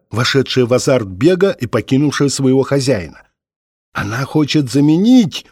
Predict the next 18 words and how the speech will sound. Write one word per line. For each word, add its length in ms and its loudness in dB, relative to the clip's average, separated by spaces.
упавшего 600 0
возницу. 640 -2
Она 180 -4
хочет 460 0
выручить 580 2
белых. 680 -6
А 100 -10
колесница 920 -2
мчалась 720 -6
к 100 -6
мете. 420 -4
Поворот 400 2
седьмого 440 2
круга. 320 2
Сейчас 400 0
колесница 560 2
заденет 520 2
мету 480 2